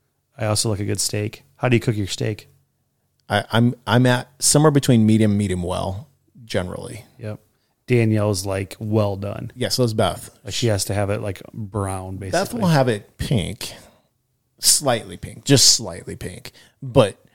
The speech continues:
Speaker 2: <laughs> I kid, I kid my youngest because he, he wants it like shoe leather. I'm like, "Dude, like, that's a, it hurts." <laughs>
Speaker 1: Yeah.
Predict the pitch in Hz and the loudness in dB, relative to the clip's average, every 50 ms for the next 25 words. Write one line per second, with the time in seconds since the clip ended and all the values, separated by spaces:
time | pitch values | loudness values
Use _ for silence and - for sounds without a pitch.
0 | _ _ _ _ _ _ _ - - - 147 123 - - - 131 113 98 - - | _ _ _ _ _ _ _ 2 6 6 6 6 4 2 2 4 4 4 0 -4
1 | 107 - - 123 110 98 98 87 92 95 95 95 101 95 98 92 - - - 92 | -6 0 2 2 2 2 0 -2 -2 -2 -2 -4 -4 -4 -6 -8 -6 -8 -8 -6
2 | - 90 87 85 - - 113 110 - 117 113 107 95 90 95 95 - - - - | -6 -6 -6 -6 -4 -4 -6 -4 0 2 2 2 2 0 -2 -4 -6 -10 -10 -10
3 | 80 87 - - - 101 92 85 82 82 90 92 90 92 92 - - - - 151 | -8 -8 -8 -8 -6 -8 -6 -6 -8 -10 -10 -12 -12 -12 -14 -16 -18 -16 -14 -12
4 | 127 92 92 - - - _ _ _ _ - 131 120 - - 131 - - 123 - | -12 -12 -14 -16 -20 -20 _ _ _ _ -6 -6 -6 -6 -8 -6 -6 -6 -6 -8
5 | _ _ _ _ _ _ _ _ _ _ _ _ _ _ _ _ _ - - - | _ _ _ _ _ _ _ _ _ _ _ _ _ _ _ _ _ -6 -6 -4
6 | - - - 151 160 117 92 - - - - - - 127 - _ _ _ _ 107 | -4 -2 -4 -4 -4 -4 0 2 2 2 2 4 2 2 2 _ _ _ _ -8
7 | 101 98 95 95 98 | -6 -4 -4 -4 -6